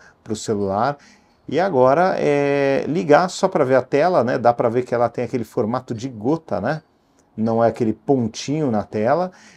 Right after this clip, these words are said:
mas um aparelho dentro aí da, da, dessa faixa de preço mais de entrada, eu acho que ele tá excelente. Agora, enquanto ele liga, vamos tentar achar no site da Samsung essa maravilha,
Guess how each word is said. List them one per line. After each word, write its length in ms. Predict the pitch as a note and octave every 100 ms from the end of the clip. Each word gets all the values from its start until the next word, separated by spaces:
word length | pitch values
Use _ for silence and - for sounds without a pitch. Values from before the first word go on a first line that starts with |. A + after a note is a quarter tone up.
| _
mas 580 | B2+ C3 D#3 - - - _ -
um 160 | E3
aparelho 640 | D3+ - C3 A2 A2 A#2
dentro 840 | G#2+ G#2 G#2+ C#3 F3 F#3 - C#3 A#2
aí 200 | A2+ G#2+
da, 320 | G#2+ G#2 D#2
da, 360 | G#2 G2+ G2
dessa 340 | F#2 G2+ - G#2
faixa 440 | - C3 C#3+ C3+
de 160 | G#2+ G#2+
preço 580 | _ A2+ B2 A#2 - G#2
mais 480 | G2+ A2+ D#3 C#3+
de 140 | G2+ A2
entrada, 480 | G2+ F#2+ A2 C3 D3+
eu 100 | G#2+
acho 240 | A2+ -
que 60 | C3+
ele 120 | C#3
tá 220 | C3 C3+ -
excelente. 960 | C#3+ - - F3 B2+ G#2 F#2 - - _ - - -
Agora, 460 | B2+ A2 A#2+ D3 D3 - _
enquanto 500 | E3 E3 - E3 D#3+
ele 180 | D#3+ D#3+
liga, 480 | C3+ C#3+ C3+ C#3 - - -
vamos 560 | A2 C3 D#3 E3 -
tentar 420 | - C3+ A2+ B2+ B2
achar 400 | - - B2 - _ -
no 120 | E3
site 640 | - - - C#3 D3 -
da 140 | C3+ C3
Samsung 800 | - C3 A2+ - B2 B2 A#2+ B2+ - _ -
essa 280 | B2 - A#2+
maravilha, 520 | B2+ A#2+ G#2 B2